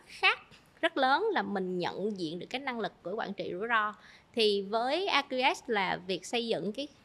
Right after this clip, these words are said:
cái, à, mô hình quản trị nó đã được đi song hành với lại việc mô hình quản trị rủi ro. À, A Q S vận hành cái khung năng lực quản trị rủi ro này trên nền tảng của I F C và được cái, cái đơn vị monitor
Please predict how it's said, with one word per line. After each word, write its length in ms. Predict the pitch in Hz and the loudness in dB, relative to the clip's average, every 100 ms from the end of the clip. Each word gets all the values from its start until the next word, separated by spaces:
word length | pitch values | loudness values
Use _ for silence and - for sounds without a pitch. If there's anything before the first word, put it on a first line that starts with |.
| _ | _
cái, 400 | 254 262 302 330 330 - 226 | -2 -2 -2 -6 -8 -10 -8
à, 140 | 214 208 | -4 -4
mô 240 | 214 269 | 2 2
hình 180 | 262 190 | 2 0
quản 220 | 175 214 | -2 -4
trị 300 | 202 165 185 - - | -2 -4 -6 -10 -6
nó 100 | 320 | 0
đã 220 | 269 - - 226 | 4 2 0 -4
được 200 | 220 - - _ | -2 -4 -12 _
đi 260 | 247 277 269 | 0 0 0
song 280 | - 262 254 | -2 -4 -2
hành 340 | 233 180 175 | 0 0 -2
với 160 | 202 262 | -4 -4
lại 260 | 233 170 | -4 -4
việc 200 | 170 170 - _ | -4 -6 -6 _
mô 140 | 202 220 | -4 -2
hình 180 | 185 | -2
quản 180 | 165 180 | -4 -4
trị 160 | - 165 | -4 -6
rủi 120 | 170 | -4
ro. 260 | 240 214 202 - - - - | 2 4 4 -2 -18 -16 -2
À, 540 | 185 180 175 165 165 | 0 0 -4 -6 -2
A 140 | - 269 | 2 2
Q 260 | 262 262 349 | 2 2 2
S 40 | |
vận 200 | 233 185 | -2 -2
hành 300 | 220 196 247 | 0 0 0
cái 480 | 165 220 247 285 311 311 | -2 0 -2 -4 -8 -10
khung 220 | - 247 | -6 -4
năng 120 | 247 | -4
lực 120 | 226 - | -4 -4
quản 160 | 180 | -6
trị 140 | 240 180 | -4 -6
rủi 140 | 196 | -4
ro 240 | 247 220 214 | 0 2 2
này 320 | 208 170 165 - | -2 -6 -6 -6
trên 300 | 214 220 220 - | -4 -4 -8 -6
nền 360 | 220 202 185 165 | -2 0 -2 -4
tảng 240 | - 208 | -6 -6
của 100 | 226 - | -4 -2
I 80 | |
F 500 | 220 - 247 233 214 | -2 -4 -4 -4 -4
C 40 | 190 | -8
và 100 | 170 170 | -10 -8
được 180 | 165 - - - - _ | -8 -10 -20 -20 -20 _
cái, 380 | 226 233 294 320 311 262 247 233 226 220 214 214 | 4 4 4 -4 -6 -6 -6 -6 -6 -6 -6 -4
cái 100 | 262 | -2
đơn 240 | 269 254 220 | 0 0 0
vị 160 | 170 | -2
monitor 440 | 208 214 208 208 | 0 -2 -2 -2